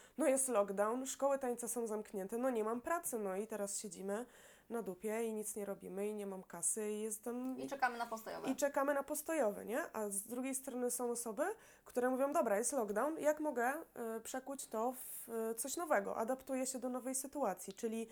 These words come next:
Speaker 1: jestem tym reżyserem. Jest nowa sytuacja, no to piszemy nowy scenariusz. Nie?
Speaker 2: Chciałam tylko powiedzieć, że to też nie jest pierwszy raz, kiedy sytuacja dla tancerzy się zmienia, bo na przykład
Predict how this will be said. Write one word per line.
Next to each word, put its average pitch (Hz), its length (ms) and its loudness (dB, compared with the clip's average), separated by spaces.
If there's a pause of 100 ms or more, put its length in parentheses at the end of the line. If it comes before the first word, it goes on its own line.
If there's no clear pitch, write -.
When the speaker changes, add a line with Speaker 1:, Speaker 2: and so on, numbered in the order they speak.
(380)
Speaker 1:
jestem 240 280 2
tym 247 120 0
reżyserem. 247 580 0 (120)
Jest 226 180 2
nowa 220 180 0
sytuacja, 220 560 -2 (840)
no 240 100 2
to 277 140 2
piszemy 302 300 2
nowy 311 200 0
scenariusz. 233 640 0 (340)
Nie? 233 180 -6
Speaker 2:
Chciałam 269 380 0
tylko 269 180 -6
powiedzieć, 262 400 -6
że 269 100 -8
to 254 120 -8
też 392 280 -8
nie 277 60 -4
jest 247 200 -8
pierwszy 220 320 -4
raz, 208 180 -4
kiedy 202 160 -10
sytuacja 208 520 -6
dla 202 140 -4
tancerzy 214 420 -8
się 220 160 -10
zmienia, 196 380 -6
bo 220 140 -10
na 220 120 -8
przykład - 380 0